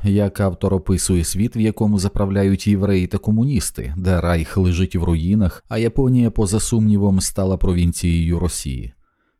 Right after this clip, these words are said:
Ще б пак, Росія б розкинулася від Атлантичного до Тихого океану. Цікаво, чи описує він,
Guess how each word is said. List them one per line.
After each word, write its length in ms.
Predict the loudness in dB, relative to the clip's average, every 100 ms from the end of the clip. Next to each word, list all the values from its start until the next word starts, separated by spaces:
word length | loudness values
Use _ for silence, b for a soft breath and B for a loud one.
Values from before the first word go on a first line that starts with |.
| -8
Ще 220 | -6 -4
б 120 | -4 -6
пак, 380 | -6 -8 -10 -8
Росія 500 | -2 -2 0 0 0
б 80 | 2
розкинулася 760 | 0 -2 0 0 2 0 0 -2
від 180 | 0 0
Атлантичного 800 | 0 0 0 -2 -2 0 2
до 100 | 0
Тихого 520 | -2 -2 0 2 2 2
океану. 560 | 0 -2 0 -2 -4 -8 _ _ _ _ _ -8
Цікаво, 520 | -6 -4 -4 -4 -6
чи 260 | -2 -2 0
описує 640 | -2 -2 -2 0 0 2
він, 320 | 2 2 0